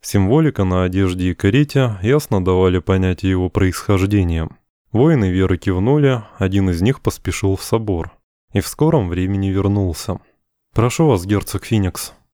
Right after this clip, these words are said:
«Следуйте прямо, там вас проводит верховный настоятель». Сказав это, нас пропустили. Все-таки герцог обладал огромным влиянием. Даже такой чистосердечный человек, как Аристелла, не мог отказать ему во встрече.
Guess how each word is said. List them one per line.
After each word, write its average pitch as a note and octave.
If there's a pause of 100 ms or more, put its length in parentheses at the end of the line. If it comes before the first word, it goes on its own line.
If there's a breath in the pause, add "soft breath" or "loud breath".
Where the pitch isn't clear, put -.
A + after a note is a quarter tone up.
(120)
«Следуйте C3+
прямо, A2+ (180 loud breath)
там A2
вас A2+
проводит A#2
верховный A2
настоятель». G#2+ (420)
Сказав F#2
это, D3+
нас F#2
пропустили. G2 (400)
Все-таки C#3+
герцог A2+
обладал A#2
огромным A2
влиянием. F2 (420)
Даже F#2+
такой G2
чистосердечный G2
человек, G2+
как -
Аристелла, C3+
не C3
мог D3
отказать F#2
ему F#2
во F2+
встрече. -